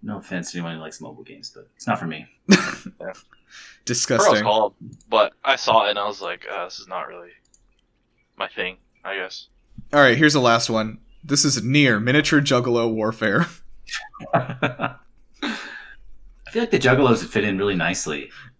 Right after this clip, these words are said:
Speaker 2: I feel like they might fit in really well. 'Cause I've heard that the Juggalos are, like, a really, like, philanthropic people. You know what I mean?
Speaker 1: Really?
Speaker 2: Yeah, I've heard that they're, like, the nicest community. They've done, like, a ton of, like, charity and stuff. Like,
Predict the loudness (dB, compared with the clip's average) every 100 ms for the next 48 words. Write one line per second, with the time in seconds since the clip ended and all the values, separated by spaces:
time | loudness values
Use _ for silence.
0 | 8 8 10 8 8 8 6 8 6 2
1 | 4 6 6 4 4 4 4 4 6 6
2 | 6 4 6 4 6 6 8 6 6 4
3 | 4 2 4 4 4 2 -2 -2 0 -2
4 | 0 0 0 -4 -6 -6 0 2 2 0
5 | 2 4 4 4 2 2 0 -18 _ _
6 | _ -12 -6 -4 2 2 2 0 2 0
7 | -4 _ 8 10 12 10 8 6 6 6
8 | 6 4 2 4 4 2 0 0 2 2
9 | 4 4 4 4 4 2 0 0 2 4
10 | 2 0 -2 0 0 0 -2 -4 0 0
11 | -2 -6 -2 -2 -4